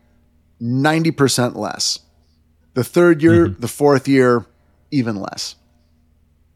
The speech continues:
Speaker 1: Because by then, the ship has sailed. And unless something big comes up, there's no real reason to interfere.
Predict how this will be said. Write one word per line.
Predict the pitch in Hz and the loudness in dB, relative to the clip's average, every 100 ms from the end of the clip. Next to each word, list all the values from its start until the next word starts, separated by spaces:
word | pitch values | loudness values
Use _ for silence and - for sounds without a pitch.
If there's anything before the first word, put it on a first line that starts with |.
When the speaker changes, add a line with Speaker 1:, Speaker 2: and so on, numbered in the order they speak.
| _ _ | _ _
Speaker 1:
Because | 123 117 | -8 -6
by | 107 107 | -2 -2
then, | 113 131 135 120 - _ _ _ _ _ _ _ - | 0 0 0 -4 -10 _ _ _ _ _ _ _ -20
the | 101 107 101 | -10 -8 -6
ship | - - 135 | -4 -2 -2
has | 135 117 | -2 -4
sailed. | - 92 - - - _ _ _ _ _ | -4 -8 -12 -16 -20 _ _ _ _ _
And | 127 120 | -6 -4
unless | 117 131 131 | -2 -2 0
something | 135 131 123 107 | -2 -2 -4 0
big | 135 143 - | 0 0 0
comes | 131 131 | -2 2
up, | 135 135 | 2 2
there's | 113 110 110 | -2 -4 -6
no | 113 117 123 | -4 -2 0
real | 120 120 113 | 0 0 0
reason | 117 110 107 | -4 -4 -6
to | 104 | -8
interfere. | 101 98 - - 73 | -8 -10 -10 -10 -10